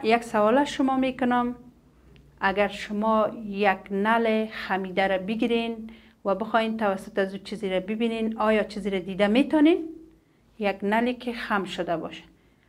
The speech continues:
طبعاً می‌گین که دیده نمی‌تونیم. چرا دیده نمی‌تونیم؟ به خاطر که نور به خط مستقیم منتشر می‌شه. و درس امروز ما و شما هم است انتشار نور به خط مستقیم. از درس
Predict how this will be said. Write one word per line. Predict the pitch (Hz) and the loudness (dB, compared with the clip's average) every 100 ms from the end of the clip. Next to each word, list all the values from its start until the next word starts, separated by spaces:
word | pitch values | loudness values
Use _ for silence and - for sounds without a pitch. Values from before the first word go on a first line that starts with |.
| _ _ _ _ _ - - | _ _ _ _ _ -20 -4
طبعاً | 208 220 247 | 0 2 2
می‌گین | 247 254 277 269 | 2 2 2 0
که | 214 | -2
دیده | 196 214 | -2 0
نمی‌تونیم. | 262 285 180 - 180 180 - - - | 2 2 0 -4 -8 -10 -14 -20 -16
چرا | - 240 294 | -4 2 4
دیده | 294 277 302 | 4 4 6
نمی‌تونیم؟ | 320 320 320 349 370 - - - - - - | 8 8 6 6 4 -2 -16 -20 -20 -20 -18
به | 185 185 | -10 -10
خاطر | - 190 - 262 | -6 -6 0 0
که | 277 - 262 | 0 -2 -2
نور | 240 202 214 294 320 330 320 - - - | 0 2 6 10 10 8 2 -6 -12 -8
به | 185 | -6
خط | 185 - 254 269 | -2 0 0 0
مستقیم | 202 190 - 180 - 294 320 | -2 -6 -12 -14 2 10 12
منتشر | 233 - 175 165 - | 10 2 -4 -8 -10
می‌شه. | - - - _ _ _ _ _ - - _ | -14 -16 -20 _ _ _ _ _ -20 -20 _
و | 202 | -8
درس | 185 202 196 - | 0 0 0 -4
امروز | 196 196 196 190 | -4 0 -2 -2
ما | 190 190 | -2 -2
و | |
شما | 190 - 190 185 | -4 -6 -4 -2
هم | 185 196 220 | -2 0 4
است | 320 339 330 - - - | 6 6 4 -4 -12 -8
انتشار | 202 180 185 - 190 190 | -6 -6 -8 -6 -4 -2
نور | 196 262 277 | 0 2 2
به | 220 | 0
خط | 202 - 233 - 262 277 - | -2 -4 -6 -4 -4 -4 -10
مستقیم. | 208 - 180 - - - _ _ _ _ - | -10 -14 -16 -16 -18 -18 _ _ _ _ -4
از | 254 269 262 | -2 0 8
درس | 339 339 | 8 8